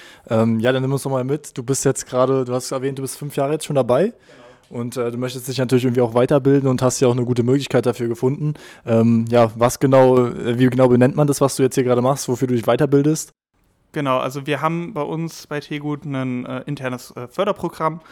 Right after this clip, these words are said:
Speaker 2: Das nennt sich Handelsfachwirt Plus. Das hat einfach damit was zu tun, wir erreichen den Abschluss des Handelsfachwirtes nach fünfundzwanzig Monaten und, ähm, machen dann noch unseren ada-Schein, also sprich, erreichen unsere Ausbildereignung und haben noch, äh,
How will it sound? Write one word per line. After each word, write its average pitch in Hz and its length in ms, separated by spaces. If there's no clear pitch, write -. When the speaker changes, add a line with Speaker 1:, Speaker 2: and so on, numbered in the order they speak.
Speaker 2:
Das 135 180
nennt 139 180
sich 139 200
Handelsfachwirt 139 560
Plus. 226 340
Das - 180
hat 131 80
einfach 127 260
damit 135 260
was 143 120
zu - 80
tun, 139 240
wir 135 80
erreichen 135 540
den 139 120
Abschluss - 360
des - 180
Handelsfachwirtes 170 920
nach 131 360
fünfundzwanzig 151 600
Monaten 147 500
und, 139 480
ähm, 123 300
machen 127 320
dann 123 100
noch 120 140
unseren 120 240
ada-Schein, 143 480
also 120 160
sprich, - 480
erreichen 123 480
unsere 117 220
Ausbildereignung 139 840
und 135 260
haben 123 320
noch, 120 340
äh, 120 280